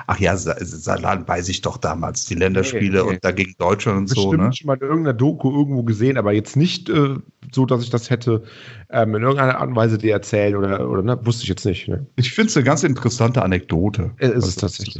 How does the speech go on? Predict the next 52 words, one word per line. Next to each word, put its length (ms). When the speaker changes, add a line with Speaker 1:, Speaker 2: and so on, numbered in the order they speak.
Speaker 1:
halt 60
Speaker 2:
Werd 140
ich, 100
Speaker 1:
und, 180
Speaker 2:
werd 140
ich 100
auch 80
Speaker 1:
ja. 80
Speaker 2:
weiter 200
erzählen. 420
Speaker 1:
Es 120
ist 220
halt 220
eine 120
nice 400
to 140
know. 340
Speaker 2:
Fuß-, 340
genau, 280
nice 300
to 80
know. 240
Und 160
gerade 180
diese 220
Fußballanekdoten 760
kann 140
man 100
ja 80
sehr, 220
sehr, 200
sehr 200
gut 240
in 160
den 240
verschied-, 320
also 160
ich 220
zumindest, 440
das 100
ist 100
ja 200
dann 120
individuell, 440
aber 140
ich 240
sehr 140
gut 180
in 80
den 60
verschiedensten, 760
ähm, 500